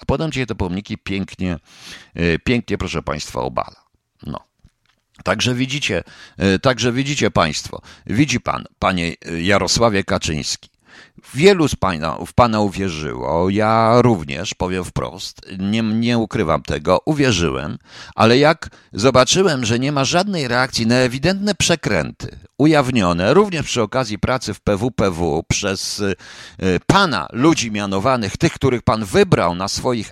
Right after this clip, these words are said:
akolitów, na swoich chyba apostołów w tym momencie, bo ustawia się pan w roli co najmniej Chrystusa narodów, to w tym momencie, e,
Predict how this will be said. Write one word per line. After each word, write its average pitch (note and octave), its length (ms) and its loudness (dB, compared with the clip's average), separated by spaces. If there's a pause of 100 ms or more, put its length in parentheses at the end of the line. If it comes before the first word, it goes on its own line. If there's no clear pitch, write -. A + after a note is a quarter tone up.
akolitów, A2 680 -2
na G2+ 120 -6
swoich A#2 340 -4
chyba A2 320 -2
apostołów A2 640 -2
w - 80 -12
tym F2+ 180 -8
momencie, E2+ 500 -6
bo E2+ 260 -2
ustawia F#2+ 420 -4
się F#2 120 -4
pan F2 200 -4
w D2 60 -10
roli F#2+ 260 -2
co - 120 -4
najmniej F#2 300 -2
Chrystusa F2 560 -2
narodów, D#2 560 0 (560)
to A#2 180 6
w - 80 -6
tym E3+ 180 0
momencie, C3+ 680 0
e, - 40 -4